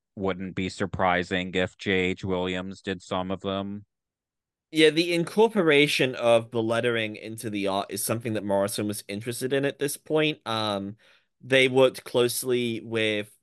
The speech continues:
Speaker 2: Frank Quitely to do a lot of that in the first three issues of the Batman and Robin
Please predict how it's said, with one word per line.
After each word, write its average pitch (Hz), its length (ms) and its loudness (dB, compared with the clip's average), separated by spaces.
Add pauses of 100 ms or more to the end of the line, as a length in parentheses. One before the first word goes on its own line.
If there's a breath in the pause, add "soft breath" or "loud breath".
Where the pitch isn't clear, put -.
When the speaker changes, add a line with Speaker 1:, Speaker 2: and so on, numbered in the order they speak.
Speaker 2:
Frank 117 240 -6
Quitely 107 420 -2
to 110 100 -6
do 107 160 -2
a 101 40 2
lot 98 260 -2
of 104 160 -4
that 101 340 0 (120)
in 101 260 -4
the 98 80 -8
first 107 380 -4
three 101 220 -6
issues 98 500 -8
of 95 320 -12
the 95 140 -8
Batman 101 440 -6
and 90 100 -12
Robin 113 520 -8